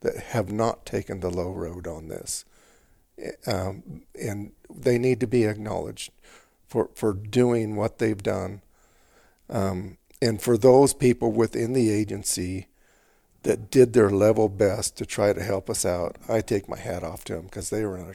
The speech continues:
tough, tough spot. And, uh, and there, there were, there were a lot of 'em. But some of the policies and some of the decisions they made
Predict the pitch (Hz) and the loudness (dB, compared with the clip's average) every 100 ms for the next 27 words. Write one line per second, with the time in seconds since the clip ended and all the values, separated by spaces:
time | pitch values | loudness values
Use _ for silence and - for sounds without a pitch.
0 | - - 113 - - 87 - - - 80 | -20 -6 -2 -2 -4 -8 -6 -8 -8 -10
1 | - - _ _ - _ 135 98 95 90 | -12 -20 _ _ -20 _ -6 -4 -4 -6
2 | 90 98 - 107 104 110 117 - 117 113 | -6 -6 -6 -4 2 2 0 -2 0 0
3 | 110 113 92 98 - - 101 104 110 107 | 2 2 2 -4 -14 -4 -2 2 2 2
4 | 101 95 87 - 92 - - _ _ _ | 2 2 0 -4 -10 -14 -18 _ _ _
5 | _ _ _ _ - 101 98 - - - | _ _ _ _ -14 -4 -2 -2 0 2
6 | 120 120 123 - 110 113 110 - 104 104 | 2 4 2 2 4 4 4 0 -2 -2
7 | 101 104 - 107 95 98 98 - 101 98 | -4 -4 -2 -2 -2 -4 -2 -2 -2 -4
8 | 98 87 95 92 90 92 90 | -8 -4 -4 -4 -4 -6 -8